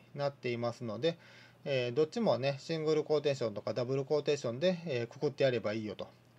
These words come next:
いうルールになってます。で、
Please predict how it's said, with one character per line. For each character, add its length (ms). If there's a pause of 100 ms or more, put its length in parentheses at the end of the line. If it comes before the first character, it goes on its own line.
い 40
う 120
ル 120
ー 40
ル 100
に 80
な 80
っ 20
て 160
ま 160
す。 140 (1160)
で、 220